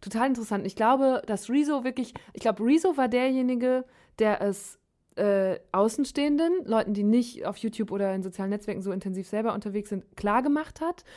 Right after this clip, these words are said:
Aber ich glaub, dass schon vor Rezo es unter Influencern und Influencerinnen sich geändert hat,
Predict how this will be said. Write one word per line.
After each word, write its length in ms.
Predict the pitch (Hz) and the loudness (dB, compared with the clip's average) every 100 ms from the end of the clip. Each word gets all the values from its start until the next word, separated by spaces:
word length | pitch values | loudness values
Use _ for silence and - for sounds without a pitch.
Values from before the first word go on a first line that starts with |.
| - - | -20 -2
Aber 140 | 233 | 2
ich 60 | 220 | 2
glaub, 180 | 226 220 | 0 -2
dass 180 | 208 | -6
schon 120 | - 196 | -4 -6
vor 340 | - 262 302 | 2 2 4
Rezo 300 | 302 277 277 | 2 2 0
es 260 | - 233 - - - _ - | 0 -6 -8 -18 -20 _ -4
unter 240 | 214 220 | -2 0
Influencern 460 | 240 240 262 233 208 | -2 0 -2 0 -4
und 80 | - | -2
Influencerinnen 800 | 330 - 311 269 254 262 262 254 - _ _ | -2 0 -2 -2 0 2 2 -2 -18 _ _
sich 260 | 202 214 - 185 | -8 -8 -10 -2
geändert 440 | 208 240 269 226 | 0 2 0 0
hat, 240 | 226 226 | -4 -4